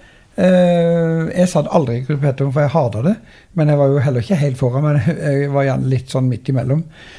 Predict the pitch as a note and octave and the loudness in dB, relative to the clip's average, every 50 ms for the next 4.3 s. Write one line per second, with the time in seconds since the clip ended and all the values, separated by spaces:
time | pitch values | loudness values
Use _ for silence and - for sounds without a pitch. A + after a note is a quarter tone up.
0 | - - - - - E3 D#3+ D#3+ D3+ D3+ - G3 F#3 F3+ F3 D3+ B2+ E3+ D#3+ C3 | -20 -20 -18 -4 0 0 0 0 0 -2 -2 0 2 2 2 0 0 -2 0 2
1 | D3+ C#3 B2+ C3 C#3 D3 D3 - D3 B2+ C3 - D3+ D3+ D3 C#3 C#3+ C#3 C#3 C3 | 2 2 2 0 0 0 0 0 0 -2 -2 -2 -2 0 0 0 2 0 0 0
2 | - B2+ - - - C#3 C3+ C#3+ E3 D3 - - F3 D3+ D3 C#3 C3+ - D#3 C#3+ | -2 -4 -4 -2 -2 0 0 0 -2 -4 -2 -2 0 0 0 -2 -2 -2 -2 -2
3 | C3+ C3+ - - - - - - - B2 D#3 D#3 D3+ D3 D3 D3 D#3 D#3 C#3+ - | -2 -2 -4 -6 -14 -20 -20 -14 -10 -8 -4 -2 -2 0 0 2 2 2 0 0
4 | - - - C3 C3 A#2+ | -2 -4 -2 0 0 0